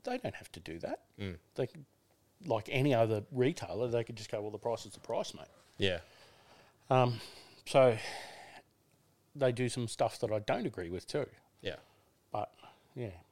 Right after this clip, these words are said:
Speaker 1: that's the industry for you.
Speaker 2: <laughs>
Speaker 1: It's, uh, interesting. All right, so we've done an hour and a quarter now.
Speaker 2: Mm-hmm.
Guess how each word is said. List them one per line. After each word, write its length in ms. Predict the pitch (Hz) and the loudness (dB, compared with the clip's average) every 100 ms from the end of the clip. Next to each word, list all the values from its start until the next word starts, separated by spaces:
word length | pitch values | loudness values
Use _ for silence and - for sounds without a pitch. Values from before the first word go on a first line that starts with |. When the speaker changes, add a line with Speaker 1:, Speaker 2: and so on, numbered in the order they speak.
| - | -12
Speaker 1:
that's 200 | 101 - | -10 -10
the 80 | - | -12
industry 400 | 95 101 - 92 | -10 -12 -14 -20
for 180 | - 80 - - - - _ _ 139 | -16 -14 -14 -16 -20 -20 _ _ -6
you. 60 | |
Speaker 2:
<laughs> 1000 | - - - - - - _ - _ - | -6 -10 -12 -18 -10 -12 _ -20 _ -16
Speaker 1:
It's, 280 | 104 - - | -14 -12 -12
uh, 40 | 95 92 - | -12 -14 -14
interesting. 460 | 98 - - - - 101 _ _ _ _ _ _ _ _ _ _ _ _ _ _ - | -14 -12 -14 -14 -16 -20 _ _ _ _ _ _ _ _ _ _ _ _ _ _ 4
All 80 | |
right, 200 | 151 214 - | 8 8 4
so 720 | - 185 175 180 180 180 180 185 | 4 8 12 12 12 12 8 4
we've 200 | 185 - | 0 0
done 400 | 240 277 202 135 | -2 0 0 0
an 220 | 131 135 | 0 0
hour 160 | 151 156 | 0 -2
and 80 | 101 | -4
a 40 | |
quarter 300 | 143 180 147 | -2 -2 -2
now. 280 | 76 87 - - | -6 -10 -12 -12
Speaker 2:
Mm-hmm. 120 | 101 | -8